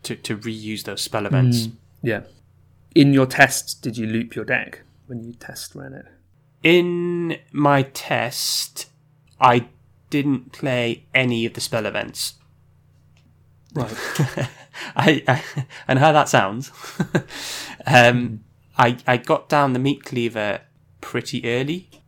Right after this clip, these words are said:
Speaker 1: and then
Speaker 2: Mm-hmm.
Speaker 1: all of my Mind's Eye, and I just used
Speaker 2: Yeah.
Speaker 1: that for the whole scenario.
Speaker 2: That's, yeah,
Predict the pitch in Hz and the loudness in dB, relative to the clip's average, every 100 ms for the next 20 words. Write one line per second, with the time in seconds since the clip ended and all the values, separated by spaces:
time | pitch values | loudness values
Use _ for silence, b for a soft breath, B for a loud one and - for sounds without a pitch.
0 | _ _ 120 117 120 117 117 120 120 123 | _ _ 0 2 4 2 2 2 0 -2
1 | - 135 117 113 113 110 110 107 107 101 | 0 4 4 2 0 -2 -2 -4 -2 0
2 | 98 104 _ _ _ _ _ - 117 107 | -2 -6 _ _ _ _ _ -2 0 2
3 | 107 110 110 - 117 - - 107 113 107 | 0 -2 -2 -2 -4 -4 -4 -2 0 0
4 | - - 101 107 98 - 98 92 90 92 | -2 -8 -6 -4 -6 -4 -4 -6 -8 -12
5 | - _ _ _ - - - 147 123 | -16 _ _ _ -12 -10 -6 0 0